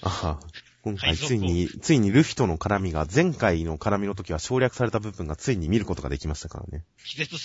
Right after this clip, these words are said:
Speaker 2: そうになるけど、ブリッジで止めるっていう。
Speaker 1: <laughs>
Speaker 2: どんだけ一人で舞い上がってるんだよ。
Speaker 1: まあ、<laughs> 何やってるか分かんないですよね、傍から見ると。
Speaker 2: 本当、本当。
Speaker 1: まあ、リング上であれだけ嫌われ者だったバルトロメオさんが、
Speaker 2: うん。
Speaker 1: もう、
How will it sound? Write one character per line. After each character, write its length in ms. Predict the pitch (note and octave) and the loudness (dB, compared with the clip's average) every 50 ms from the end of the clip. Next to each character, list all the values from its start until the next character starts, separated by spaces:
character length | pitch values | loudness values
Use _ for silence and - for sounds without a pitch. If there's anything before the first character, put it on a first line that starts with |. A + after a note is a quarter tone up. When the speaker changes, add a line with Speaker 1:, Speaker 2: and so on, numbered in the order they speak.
| - - | -8 -6
Speaker 2:
そ 120 | F3+ F3+ | -6 -6
う 20 | E3+ | -4
に 40 | F3+ | -2
な 80 | F#3+ | -4
る 80 | F3+ E3+ | -2 -2
け 100 | - E3+ | -2 -2
ど、 100 | E3 C#3 | -2 -2
ブ 120 | - C#3+ | -2 -2
リ 80 | D3+ D3 | -4 -2
ッ 20 | |
ジ 140 | - - C3+ | -4 -4 -6
で 80 | - - | -6 -6
止 120 | - A#2 | -6 -6
め 80 | A2+ A#2+ | -4 -4
る 60 | A2+ | -4
っ 40 | A2+ | -6
て 160 | - _ - | -10 _ -12
い 40 | - | -10
う。 40 | - - | -6 -2
Speaker 1:
<laughs> 1200 | - - - - G#4+ - - - - - - - - - A#3+ - - - - - - - - - | -2 0 0 0 0 0 0 0 0 0 -2 -4 -4 -8 -12 -12 -12 -10 -8 -8 -6 -6 -2 2
Speaker 2:
ど 100 | D3+ B2+ | 4 6
ん 40 | A#2+ | 6
だ 100 | G#2+ - | 6 6
け 60 | - | 4
一 60 | - - | 2 0
人 180 | - D4+ C4 | 0 2 2
で 100 | F3+ D3+ | 2 2
舞 140 | C3 B2+ C3 | 2 2 2
い 40 | C3+ | 4
上 60 | C#3 | 4
が 80 | D3 D3+ | 2 0
っ 40 | - | -2
て 100 | - B2+ | -2 -6
る 100 | A2+ G2+ | -6 -8
ん 20 | |
だ 100 | F#2 F#2+ | -10 -14
よ。 60 | - - | -16 -16
Speaker 1:
ま 580 | - - - - - - - - - - E3 | -18 -20 -20 -20 -20 -20 -20 -18 0 2 2
あ、 20 | - - - _ - - | 2 2 -4 _ -20 -10
<laughs> 380 | - - - - - C#3 - - | -4 -2 -2 -2 -2 -4 -2 0
何 180 | A2 C3 D3 A#2 | 2 2 4 4
や 80 | F#2+ | 2
っ 20 | E2+ | 2
て 160 | - - D#2 | 0 -4 -4
る 60 | D#2+ | 0
か 80 | - D#2+ | 2 2
分 80 | D#2+ | 4
か 100 | - C3 | 4 4
ん 80 | B2+ G#2+ | 2 2
な 60 | E2+ | 2
い 20 | |
で 80 | C#2+ D2 | 0 -2
す 100 | - - | -4 -4
よ 60 | D2 | -4
ね、 60 | C#2+ | -2
傍 200 | D2+ E2+ D#2 E2+ | -2 -2 -2 -2
か 80 | - D2+ | -2 0
ら 60 | D2 C#2+ | 0 -2
見 60 | C#2+ | -2
る 160 | C2+ C#2 - | -4 -6 -10
と。 160 | - C#2+ C2 - _ _ _ _ _ | -12 -12 -12 -14 _ _ _ _ _
Speaker 2:
本 100 | D#3+ C#3 B2 | -18 -18 -18
当、 120 | - - | -16 -14
本 140 | - C#3+ C3 | -14 -14 -14
当。 160 | - - _ _ - _ _ _ _ G2 G2 | -18 -20 _ _ -20 _ _ _ _ -8 -4
Speaker 1:
ま 160 | G2 F#2 F2 | 0 0 0
あ、 40 | D#2 | 2
リ 140 | E2+ F#2+ | 0 0
ン 80 | A2 A#2 | 2 0
グ 80 | A#2+ A2+ | 2 2
上 160 | B2 B2 A2 | 2 4 6
で 60 | A2+ | 6
あ 80 | F#2 G2 | 6 8
れ 80 | A2+ | 8
だ 80 | A#2+ A2 | 6 6
け 120 | - A2 | 4 0
嫌 240 | - - A2 A2 A#2 | -2 4 6 6 8
わ 100 | B2 A#2+ | 8 6
れ 60 | A2 | 4
者 180 | A2 A2+ A2 A2 | 2 2 2 2
だ 80 | A2+ | 2
っ 60 | A2 - | 2 0
た 80 | G2 | 0
バ 100 | D#2 F2+ | 0 0
ル 80 | F#2 F2+ | 0 0
ト 80 | - | 0
ロ 80 | G2+ F#2 | -2 -2
メ 60 | E2 | -2
オ 80 | D2+ D2 | -4 -6
さ 120 | - D2 | -8 -8
ん 100 | D2+ D2 | -8 -6
が、 260 | C#2+ C#2 C#2+ C#2 - - _ _ _ _ _ _ _ _ _ _ _ _ _ | -4 -4 -4 -4 -4 -8 _ _ _ _ _ _ _ _ _ _ _ _ _
Speaker 2:
う 420 | A#2 G#2 F#2+ F#2+ A2 - - C3+ | -20 -12 -8 -6 -2 2 4 4
ん。 40 | G2 | 4
Speaker 1:
も 60 | E2+ | 4
う、 40 | E2+ | 0